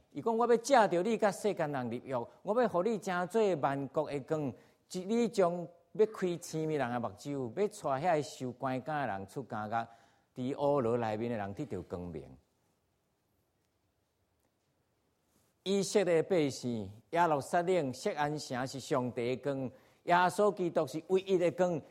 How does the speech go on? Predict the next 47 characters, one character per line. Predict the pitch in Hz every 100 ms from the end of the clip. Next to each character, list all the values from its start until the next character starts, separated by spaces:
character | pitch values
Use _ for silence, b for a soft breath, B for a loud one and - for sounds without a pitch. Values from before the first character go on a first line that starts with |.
| _
今 | 180
仔 | 196
日 | 214
咱 | 220 214
军 | 185 180
队 | 208
耶 | 185
稣 | 165 180 190
基 | 175
督 | 151 156
的 | 147
人， | 120 131 B B
伊 | 180 190
的 | 180
教 | 240 196 170
会， | 147 160 156
上 | - 180 151 147
帝 | 147 147
有 | 156
愿 | 139 135 135
讲， | 165 127 - _
咱 | 160 160
爱 | 156
成 | 127 143 120 117
做 | 151 127 92 - _ -
万 | 117 104
国 | 104 117
的 | - 107
光。 | 120 101 - _ _ _ _ _ _ _ _ _ _ _ _ _ _ -
那 | 98
安 | 135
尼， | 160
咱 | 165
的 | 135
职 | -
务 | 131 127
今 | 131 127
仔 | 147
日 |
是 | - 117
互 | 110
青 | - 135 127
的 | 123
人 | 113 113 123
会 | 104
当 | 135
看 | - 101